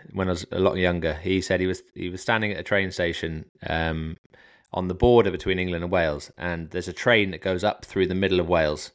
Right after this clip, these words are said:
There's not many, there's not a big track there, you know, this is very slow, but the, uh, announcer came on,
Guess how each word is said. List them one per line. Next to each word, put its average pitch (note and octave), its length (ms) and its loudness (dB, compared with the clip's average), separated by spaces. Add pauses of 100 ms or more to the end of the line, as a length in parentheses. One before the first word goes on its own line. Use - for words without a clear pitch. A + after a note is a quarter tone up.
(500)
There's F#2+ 140 -6
not A#2+ 240 0
many, G#2+ 640 2 (220)
there's G2+ 120 -4
not A2 160 -2
a G2+ 60 -2
big G2+ 260 0
track - 320 0
there, A2 280 0 (120)
you G2 140 -8
know, E2+ 80 -2
this E2+ 220 -6
is - 100 -18
very F#2+ 160 4
slow, G#2 360 4 (540)
but - 240 2
the, G2 300 0
uh, F#2+ 180 0
announcer G#2+ 420 -2
came G2 240 -4
on, F2+ 280 -4